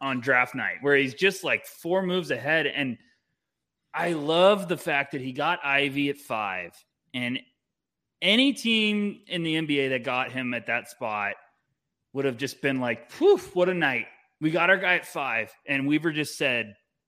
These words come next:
"Fuck it, I'm not done." And he said, "I'm gonna, I'm gonna go get my other guy that I love. I'm gonna go get Jalen Duren." And I thought, "This is perfect for Duren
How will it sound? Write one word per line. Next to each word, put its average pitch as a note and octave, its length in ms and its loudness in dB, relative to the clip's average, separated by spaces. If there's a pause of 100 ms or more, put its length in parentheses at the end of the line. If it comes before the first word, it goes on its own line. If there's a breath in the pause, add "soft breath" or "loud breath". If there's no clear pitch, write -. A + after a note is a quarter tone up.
(440)
"Fuck B3 240 4
it, F3+ 200 4
I'm F#3 200 4
not F#3+ 240 2
done." C3 420 4
And D3 100 0
he D3+ 120 -2
said, D#3+ 200 2
"I'm D3+ 140 0
gonna, A3 240 -2 (140)
I'm D#3 80 0
gonna G#3 120 0
go G#3+ 120 2
get F3+ 180 0
my D#3+ 200 2
other D#3 140 2
guy C#3 220 2
that B2 100 0
I A#2 100 2
love. A2 220 -4
I'm B2+ 120 -2
gonna F3 100 -4
go G3 100 2
get F3+ 200 -2
Jalen C#3 320 0
Duren." A#2 420 -2 (1080)
And G3 80 -2
I A#3 60 0
thought, A#3+ 260 0
"This B3+ 160 -2
is C4+ 100 -6
perfect D4 460 -2
for A#3+ 180 -6
Duren D3 400 0